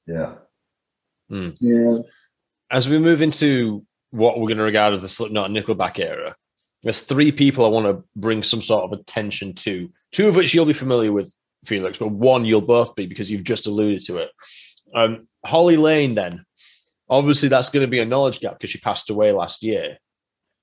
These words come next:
Speaker 2: But what are your memories of her? And we can be co-, completely open on that 'cause I understand, I understand that she was slash became, like, a stalwart of the industry. And obviously, the,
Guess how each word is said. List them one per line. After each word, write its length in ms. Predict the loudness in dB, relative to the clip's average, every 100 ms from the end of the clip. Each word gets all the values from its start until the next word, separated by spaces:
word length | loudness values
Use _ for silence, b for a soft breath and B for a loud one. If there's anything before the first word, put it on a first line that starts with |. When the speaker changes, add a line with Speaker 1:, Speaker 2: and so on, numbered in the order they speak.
| _ _ _ _ _ _ _
Speaker 2:
But 60 | 0
what 180 | 2 2
are 40 |
your 80 | 2
memories 400 | 2 2 0 -2
of 80 | -4
her? 520 | -2 0 0 -2 -8 _ _ _ _
And 240 | 0 2 4
we 120 | 2
can 120 | 2
be 80 | -2
co-, 240 | -2 -2 -2
completely 440 | -6 0 2 4
open 240 | 4 2 -2
on 80 |
that 100 | -4
'cause 120 | -2 0
I 100 | 0
understand, 580 | 0 -2 -2 -2 -6 -14 b b b _ _ _ _ _
I 120 | -2 -2
understand 480 | -2 -2 -2 -2
that 80 | -4
she 580 | -4 -4 -4 -4 -6 -8 -16 -16
was 600 | -8 -6 0 4 4 4
slash 520 | 2 0 -4 -4 -6
became, 340 | -6 -2 -2 0
like, 140 | -2
a 40 | -2
stalwart 640 | -2 0 2 4 4 2
of 60 |
the 160 | 0 0
industry. 560 | -2 -4 -8 -8 -10 B B -2
And 100 | 2
obviously, 400 | 2 2 0 0
the, 180 | 0